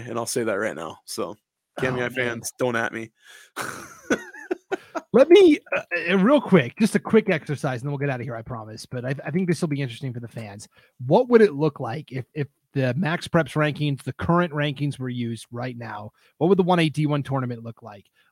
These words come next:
Speaker 2: Lapwai would be your one seed. Lighthouse Christian would be the two. Grace would be the three. Valley would be four. Cami would be five. Lakeside would be six.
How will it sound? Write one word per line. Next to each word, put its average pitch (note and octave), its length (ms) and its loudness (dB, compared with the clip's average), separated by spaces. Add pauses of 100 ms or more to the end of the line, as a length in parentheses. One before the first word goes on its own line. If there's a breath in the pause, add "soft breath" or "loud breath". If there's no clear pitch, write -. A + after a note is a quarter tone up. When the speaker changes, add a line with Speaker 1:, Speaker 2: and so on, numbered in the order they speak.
Speaker 2:
Lapwai D#3+ 500 2
would D#3+ 160 0
be D#3+ 80 0
your E3 180 4
one C3+ 260 -2
seed. A#2 360 -10 (600)
Lighthouse C#3 480 0
Christian D3+ 640 -2
would C#3+ 120 -2
be C#3+ 120 0
the C3+ 120 -4
two. A2+ 440 -10 (540)
Grace C#3 520 0
would D3 200 0
be D3 160 2
the D3 160 -2
three. A2+ 500 -10 (640)
Valley C#3 580 0
would D#3+ 200 -2
be D#3 140 -4
four. A2+ 580 -10 (580)
Cami E3+ 760 0
would D3 200 -2
be B2+ 140 -4
five. G#2+ 640 -10 (460)
Lakeside D#3+ 920 -2 (100)
would C#3 260 -4
be B2 180 -4
six. - 880 -6